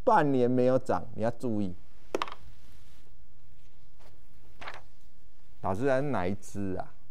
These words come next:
啊，老师啊，那哪一支啊？有用吗？你想要赚钱吗？不是，你，你真的想要赚钱吗？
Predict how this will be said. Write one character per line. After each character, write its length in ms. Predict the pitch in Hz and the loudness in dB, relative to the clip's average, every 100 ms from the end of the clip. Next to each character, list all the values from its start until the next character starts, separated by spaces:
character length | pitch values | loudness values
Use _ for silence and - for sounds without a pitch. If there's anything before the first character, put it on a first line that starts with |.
| - | -2
啊， 100 | - | 0
老 140 | 101 98 | 2 2
师 100 | 123 | 2
啊， 100 | 147 | 0
那 120 | 139 | 0
哪 220 | 147 107 95 | 0 0 0
一 80 | |
支 340 | 107 - 104 98 | 0 -2 -2 0
啊？ 100 | 90 - - - - - - - - - - - - | -2 -2 -2 -2 -2 -2 -2 -2 -2 -2 -2 -2 -2
有 120 | 101 | 0
用 220 | 123 156 | 0 0
吗？ 140 | 123 113 | 0 0
你 120 | 123 | 0
想 160 | 120 | 0
要 80 | 104 | -2
赚 220 | 117 127 | 0 0
钱 160 | 98 90 | 0 -2
吗？ 180 | 90 90 - - - - - - - - - - - | -2 -2 -2 -2 -4 -2 -4 -4 -4 -2 -2 -2 4
不 80 | |
是， 40 | 196 | 6
你， 200 | 160 139 | 8 6
你 180 | 139 127 | 4 4
真 180 | 190 | 6
的 80 | 196 | 6
想 160 | 151 123 | 6 6
要 60 | |
赚 200 | 139 160 | 6 4
钱 160 | 131 104 | 4 4
吗？ 260 | 98 101 | 4 2